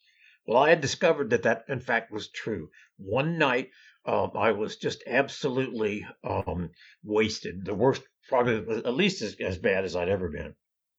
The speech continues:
And all of a sudden, this, this monster that was, like, nine foot tall was standing next to me,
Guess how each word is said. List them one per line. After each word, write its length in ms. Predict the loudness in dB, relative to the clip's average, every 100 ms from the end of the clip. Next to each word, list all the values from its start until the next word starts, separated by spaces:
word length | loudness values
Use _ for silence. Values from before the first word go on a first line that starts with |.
| _ _ _ _ -8
And 80 | -4
all 260 | 0 4 4
of 60 |
a 80 | 2
sudden, 500 | 0 0 0 -2 -6 -12 -20 -20 -16 -8
this, 240 | -8 -8 _
this 280 | -2 -2 2
monster 600 | 2 4 4 2 -4 -12
that 120 | -6
was, 140 | -6
like, 200 | -6 -8
nine 500 | -8 -4 0 0 -2
foot 280 | -4 -6 -8 -8 _ _
tall 400 | -6 0 0 0
was 120 | -4 -10
standing 560 | -6 -4 -4 -6 -8
next 300 | -6 -6 -8
to 80 | -14
me, 180 | -14